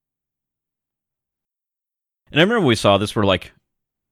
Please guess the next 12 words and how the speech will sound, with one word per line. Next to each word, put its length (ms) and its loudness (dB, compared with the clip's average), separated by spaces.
"Batman's 400 -4
got 120 -2
a 40 -2
rifle?" 440 -6
We 100 0
were 80 2
just 140 -8
so 100 -4
confused 360 -6
by 80 -8
that. 160 -10
Like, 140 -10